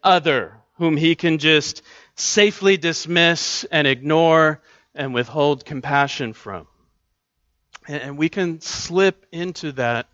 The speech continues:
kind of thinking. Whom do you view like this? Who brings out the Simon in you? Whom would you rather not see come through those doors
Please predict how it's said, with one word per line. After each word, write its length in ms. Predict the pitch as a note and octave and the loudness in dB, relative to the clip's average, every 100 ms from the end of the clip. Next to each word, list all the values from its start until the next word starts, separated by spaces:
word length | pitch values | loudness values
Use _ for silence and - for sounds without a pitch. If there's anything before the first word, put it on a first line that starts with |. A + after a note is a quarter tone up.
| _ _ | _ _
kind 300 | - C#3+ B2 | -12 -10 -10
of 80 | G#2+ | -14
thinking. 440 | - D3 - F#2+ _ _ _ _ _ _ _ _ _ _ _ _ _ _ _ _ _ _ _ _ _ _ C3 | -16 -18 -18 -20 _ _ _ _ _ _ _ _ _ _ _ _ _ _ _ _ _ _ _ _ _ _ -8
Whom 380 | C#3+ F#3+ G3+ F3+ | 0 2 2 -2
do 140 | F3+ | -6
you 260 | D#3 D#3 C#3+ | -6 -8 -8
view 420 | C3+ D3 C#3+ C3 | -6 -4 -4 -2
like 360 | A#2 G#2 - | -2 -2 -6
this? 540 | - D#2+ - - - - _ _ _ _ _ _ _ _ _ _ _ _ _ _ _ _ _ _ _ _ _ C#3 | -20 -20 -18 -18 -18 -20 _ _ _ _ _ _ _ _ _ _ _ _ _ _ _ _ _ _ _ _ _ -12
Who 280 | B2+ F#3 G3+ | -2 0 0
brings 460 | F3+ F#3+ E3+ C#3+ | 0 2 2 0
out 800 | D3 D3 C#3 B2+ - - - - _ | 2 2 0 -4 -10 -14 -14 -16 _
the 140 | - A#2+ | -12 -10
Simon 760 | - C#3 C#3 C#3+ C3 G#2 E2+ _ _ _ _ _ | -6 -2 0 -2 -6 -8 -12 _ _ _ _ _
in 200 | B2 G2 | -20 -20
you? 200 | E2 C#2 _ _ _ _ _ _ _ _ _ _ _ _ _ _ _ _ _ _ _ _ _ _ _ _ _ | -20 -20 _ _ _ _ _ _ _ _ _ _ _ _ _ _ _ _ _ _ _ _ _ _ _ _ _
Whom 340 | E3 G3 G#3+ G#3+ | 2 4 4 4
would 160 | G3 | 2
you 120 | E3+ D#3+ | 2 4
rather 340 | D#3 D#3+ D#3+ | 4 4 2
not 340 | D3 D3+ D#3+ | 4 4 2
see 380 | - - E3 D#3 | -2 -2 2 2
come 340 | D3+ D3+ C#3 C3+ | 0 -2 -2 -2
through 240 | - D3 | -8 -4
those 280 | C3+ B2 A#2 | -2 -2 -4
doors 640 | C3 C3+ C3 B2 - - | -4 -2 0 -2 -6 -14